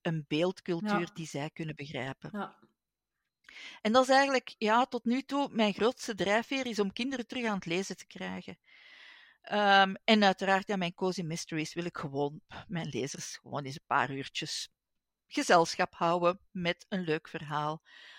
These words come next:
Speaker 1: ehm, met een beetje spanning en, ja, misschien wat zin om meer daarover te lezen.
Speaker 2: Ja, een beetje ontspannen,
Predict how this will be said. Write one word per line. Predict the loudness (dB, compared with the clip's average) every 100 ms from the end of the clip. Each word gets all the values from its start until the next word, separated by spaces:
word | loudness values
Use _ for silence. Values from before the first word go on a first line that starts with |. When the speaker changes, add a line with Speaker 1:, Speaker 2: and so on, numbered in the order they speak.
| -20 -10
Speaker 1:
ehm, | -6 -2 -2 -4
met | -4 -4
een | 0
beetje | -2 -2 -8
spanning | -8 -8 -6 -6 -6 -8 -10
en, | -10 -10 -12 -16 _ _ _ _ _
ja, | -14 -14 -12
misschien | -12 -12 -10 -8 -6
wat | -8 -6
zin | -6 -4 -6
om | -10 -12 -12 _
meer | -8 -6 -6
daarover | -8 -8 -10 -12 -14
te | -10
lezen. | -6 -6
Speaker 2:
Ja, | -8 -12
een | -10 -6
beetje | -6 -6 -10
ontspannen, | -8 -8 -8 -8 -8 -8 -10 -14